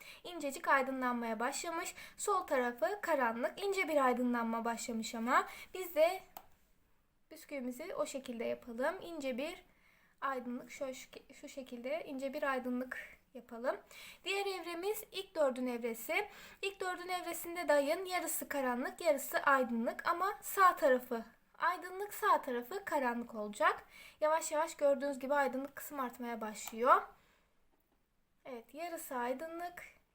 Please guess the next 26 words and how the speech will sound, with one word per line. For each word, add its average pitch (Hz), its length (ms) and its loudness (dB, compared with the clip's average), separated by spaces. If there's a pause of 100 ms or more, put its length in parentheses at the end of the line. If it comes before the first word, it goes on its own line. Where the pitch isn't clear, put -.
(180)
yarısı 262 420 -4
kar-, 233 280 -6 (100)
karanlık. 330 480 -4 (440)
Sağ 359 280 -2
tarafı 240 300 -6
aydınlık, 240 460 -4
sol 285 240 4
tarafı 226 380 -4 (580)
karanlık 247 480 -4
olacak 226 340 -8
şekilde. 247 560 -2 (300)
Diğer 392 300 4
bir 370 60 -2
evremiz 359 380 -4
şişkin 349 400 -4
ay 269 200 2
evresi. 233 480 0 (320)
Ayın 320 200 2
artık 320 400 0
göbüşü 285 400 0
bayağı 285 380 8
bir 247 140 8
aydınlanmış. 233 760 2
Bakın 277 240 0
gördüğünüz 254 480 0
gibi 240 380 2